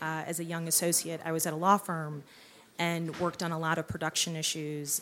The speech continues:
uh, with documentaries and independent film.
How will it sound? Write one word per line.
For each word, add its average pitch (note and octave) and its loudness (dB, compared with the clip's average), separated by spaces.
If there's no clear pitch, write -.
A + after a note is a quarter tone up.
uh, D#3 -2
with D#3+ -4
documentaries D#3 -4
and D3+ -8
independent D#3+ -8
film. D3+ -8